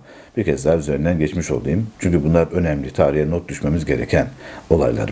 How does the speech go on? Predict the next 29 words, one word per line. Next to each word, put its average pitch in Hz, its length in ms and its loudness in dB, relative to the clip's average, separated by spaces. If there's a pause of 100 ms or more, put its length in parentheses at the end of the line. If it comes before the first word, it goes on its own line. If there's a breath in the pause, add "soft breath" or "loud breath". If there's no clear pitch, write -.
(120)
bunlar. - 360 -2 (480 loud breath)
Osman 120 300 6
Müdür 120 280 4
diyor 127 260 0
ki, 76 160 -4 (640 loud breath)
çok 123 220 4
uzun 87 240 4
kuyruklar 98 800 0 (460 loud breath)
oluşuyordu. 87 800 2 (260)
Bu 78 100 2
nedenle 65 420 -2
dediğine 76 520 2
ucuz 82 280 -2
olduğu 64 260 -2
için - 220 -6
çok - 220 -2
uzun 82 180 2
kuyruklar 82 500 0
oluşuyordu. - 720 2 (480 loud breath)
İşte - 240 4 (400)
biz 131 360 4
bu 160 140 4
nedenle 90 520 0
fiyatı 113 380 2
arttırdık. - 500 -4 (720)
Aslında 165 360 4
bu 170 80 4
zammı 151 440 2
bizim 147 300 0